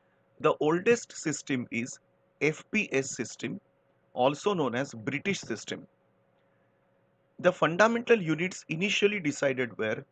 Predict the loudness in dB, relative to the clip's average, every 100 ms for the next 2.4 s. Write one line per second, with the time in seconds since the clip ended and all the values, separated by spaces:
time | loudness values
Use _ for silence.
0 | _ _ 0 2 2 -2 -16 _ _ _
1 | -10 2 4 4 0 -10 -14 _ -2 0
2 | 6 6 6 -2